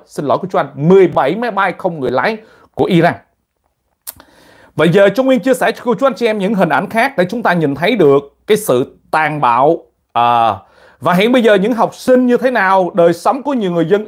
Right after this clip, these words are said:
Ukraine ra sao? Đây, sau khi người dân Ukraine sơ tán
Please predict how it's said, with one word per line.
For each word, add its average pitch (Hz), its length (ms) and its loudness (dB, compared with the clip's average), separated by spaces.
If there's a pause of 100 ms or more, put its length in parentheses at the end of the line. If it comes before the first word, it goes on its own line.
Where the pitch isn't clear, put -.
Ukraine 202 300 -4
ra 196 120 0
sao? 208 500 0 (420)
Đây, 247 240 2 (1120)
sau 262 340 2
khi 254 440 2
người 196 260 4
dân 233 220 4
Ukraine 220 320 -4
sơ 220 180 0
tán 220 320 -4